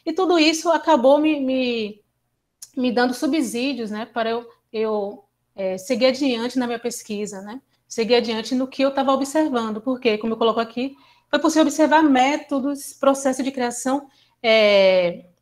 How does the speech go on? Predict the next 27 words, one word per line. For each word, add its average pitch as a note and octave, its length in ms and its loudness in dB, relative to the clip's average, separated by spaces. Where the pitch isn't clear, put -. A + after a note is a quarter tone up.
a B3+ 80 0
partir D4 320 0
dessa, D#4 380 2
dessa D4 920 -2
prática C4 600 -2
em B3 100 -14
sala G#3 280 -6
de F#3+ 140 -12
aula. - 180 -16
E D#4+ 80 -2
aí F4 140 4
é F#4 60 0
uma G4+ 120 0
questão F4 300 0
que E4 80 -4
eu E4 40 -4
coloco C#4+ 320 4
aqui, C#4 360 -4
né, D4 260 -6
pra A3+ 140 -2
vocês A3 420 -4
que - 80 -14
estão G#3 280 -12
na, F#3+ 200 -10
na F#3+ 220 -8
mesa, F#3+ 420 -4
né, C4+ 140 -12